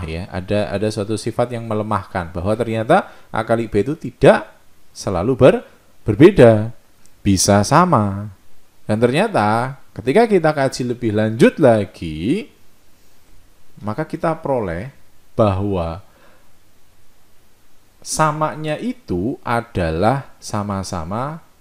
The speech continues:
menghasilkan matrik yang namanya identitas. Nah, jadi kalau misalkan kita, eh, kaji lebih dalam lagi,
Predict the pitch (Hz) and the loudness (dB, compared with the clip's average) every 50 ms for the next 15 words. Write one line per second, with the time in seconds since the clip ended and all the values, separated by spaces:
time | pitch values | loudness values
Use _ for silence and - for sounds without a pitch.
0 | - - - - - - - _ _ - - - - _ - _ - 104 107 107 | -20 -20 -20 -20 -20 -20 -20 _ _ -20 -20 -20 -20 _ -20 _ -10 -8 -6 -6
1 | 104 98 92 85 78 85 87 87 85 82 - - - 92 82 78 76 - - - | -6 -6 -8 -8 -6 -6 -4 -4 -6 -6 -8 -8 -8 -6 -6 -6 -8 -10 -12 -10
2 | 80 78 85 123 165 190 208 - - - - - - - - - _ - - - | -10 -10 -10 -12 -14 -16 -16 -20 -20 -20 -20 -20 -20 -20 -20 -20 _ -20 -20 -20
3 | - - - - - - - _ _ - - _ _ _ _ _ _ - - _ | -20 -20 -20 -20 -20 -20 -20 _ _ -20 -20 _ _ _ _ _ _ -20 -20 _
4 | _ - - _ - - - - _ - - - - - - - - - - _ | _ -20 -20 _ -20 -20 -20 -20 _ -20 -20 -20 -20 -20 -20 -20 -20 -20 -20 _
5 | - - _ _ - 101 87 82 - - - 123 170 - - 110 101 98 92 92 | -20 -20 _ _ -10 -10 -8 -8 -10 -10 -8 -8 -8 -8 -10 -12 -12 -10 -12 -12
6 | 95 87 85 82 90 107 139 190 262 - - _ _ - - _ _ - - - | -12 -12 -12 -10 -8 -6 -6 -6 -8 -10 -16 _ _ -20 -20 _ _ -20 -20 -20
7 | _ _ _ - - - - - 90 - - 90 85 90 110 143 160 160 - _ | _ _ _ -20 -16 -8 -8 -6 -6 -6 -6 -6 -6 -6 -8 -10 -14 -18 -20 _
8 | _ - 131 135 - - - 95 76 76 - - - - - - - _ _ - | _ -14 -12 -12 -12 -12 -12 -12 -12 -12 -14 -18 -18 -20 -20 -20 -20 _ _ -20
9 | - - - - - _ - - - - - - - _ _ - _ _ - 98 | -20 -20 -20 -20 -20 _ -20 -20 -20 -20 -20 -20 -20 _ _ -20 _ _ -12 -10
10 | 90 85 82 90 - 82 107 117 110 95 92 95 87 98 92 95 90 90 95 92 | -10 -8 -10 -10 -6 -4 -2 0 0 0 0 -2 -4 -4 -4 -4 -6 -6 -8 -6
11 | - 92 87 90 87 87 - - - - - - - - - - - - _ - | -4 -4 -4 -4 -6 -8 -10 -16 -20 -20 -20 -20 -20 -20 -20 -20 -20 -20 _ -10
12 | 92 87 82 - 110 107 101 - 127 117 101 98 98 95 - - - 95 - - | -8 -8 -6 -2 -2 -2 -2 0 -2 -2 0 0 -4 -6 -6 -8 -10 -10 -10 -6
13 | - 107 92 85 85 80 80 80 78 80 85 82 - - 120 131 175 196 | -4 -2 -2 0 -2 -4 -6 -8 -12 -14 -14 -16 -6 -2 0 0 0 0